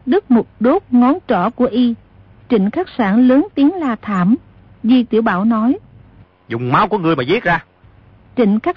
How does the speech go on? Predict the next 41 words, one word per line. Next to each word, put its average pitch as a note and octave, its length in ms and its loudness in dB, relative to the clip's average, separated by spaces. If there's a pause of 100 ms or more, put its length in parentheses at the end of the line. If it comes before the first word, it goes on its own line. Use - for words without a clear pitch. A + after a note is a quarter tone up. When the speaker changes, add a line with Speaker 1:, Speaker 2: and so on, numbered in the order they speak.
(100)
Speaker 1:
Sảng A#3+ 340 2
đau A#3+ 220 0
tới C#4+ 180 0
mức E4+ 180 2 (120)
run A#3+ 280 2
bắn B3 160 2 (120)
cả G#3+ 140 0
người, A3 380 2 (280)
nhất D#4+ 220 2
thời G#3 280 0
tay A#3+ 180 -2
chân A#3+ 280 2
luống B3 340 2
cuống. C#4 300 0 (520)
Di A#3+ 220 2
Tiểu A3+ 200 0
Bảo G3+ 240 0
nói: A3+ 320 0 (800)
Speaker 2:
"Ngươi C#3 200 2
cứ E3 100 -4
thông C#3 180 -2
thả B2+ 280 -2
viết F#3 140 -6
thôi, C#3+ 280 -2 (180)
nếu C#3 120 -6
máu D#3+ 200 0
khô D3 300 -4
không C3+ 160 -10
viết F3+ 140 -8
được A2+ 180 -4
á, B2+ 120 -6 (540)
ta B2 220 -2
sẽ - 60 -10 (120)
cắt F3 120 -4 (180)
luôn B2+ 420 -2
đốt E3+ 200 0
thứ F3 80 -2
hai B2+ 360 -4
à." F#2+ 100 -12 (840)
Speaker 1:
Trịnh G3 240 2
Khắc F4 160 -2